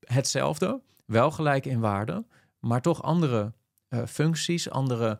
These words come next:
eh, sterke en zwakke plekken, die bedoeld zijn elkaar juist in hun zwakten aan te vullen, hè, de complementaire visie op het verbond van het huwelijk tussen een man en een vrouw.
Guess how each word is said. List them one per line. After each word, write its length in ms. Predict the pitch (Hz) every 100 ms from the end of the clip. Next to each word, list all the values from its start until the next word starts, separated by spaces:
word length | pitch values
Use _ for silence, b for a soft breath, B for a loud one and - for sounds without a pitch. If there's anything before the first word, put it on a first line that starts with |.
| b b _
eh, 120 | 117
sterke 520 | 110 - 151 135 147
en 240 | 139 - 120
zwakke 360 | 113 139 151
plekken, 460 | 170 175 160 185 233 B B B
die 260 | 131 143 131
bedoeld 360 | 131 147 190
zijn 200 | - 175
elkaar 500 | 127 156 147 139 - _ _
juist 360 | 131 147 165
in 120 | - 151
hun 280 | 143 139 b b b
zwakten 760 | 117 123 175 185 190 175 165 b b b _ _
aan 220 | 147 165
te 120 | 156
vullen, 440 | 113 110 120 202 196 _
hè, 140 | 127
de 100 | 139
complementaire 760 | 127 151 143 131 120 143 127 110
visie 380 | 104 123 113 113
op 100 | 107
het 120 | 107
verbond 580 | - 110 117 117 104 - _
van 160 | - 117
het 100 | 107
huwelijk 260 | 127 123
tussen 220 | - 113 113
een 60 |
man 180 | 107 113
en 60 | 107
een 100 | 104
vrouw. 400 | 107 110 202